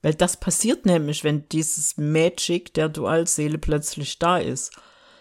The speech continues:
Ja, du wirst nicht mehr zulassen,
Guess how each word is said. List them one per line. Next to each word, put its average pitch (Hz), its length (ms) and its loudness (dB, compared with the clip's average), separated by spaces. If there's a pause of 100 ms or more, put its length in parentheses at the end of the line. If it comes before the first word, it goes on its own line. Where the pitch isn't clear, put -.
(420)
Ja, 151 100 4
du 160 300 -4
wirst 226 400 4
nicht 202 400 0
mehr 180 160 4
zulassen, 185 840 0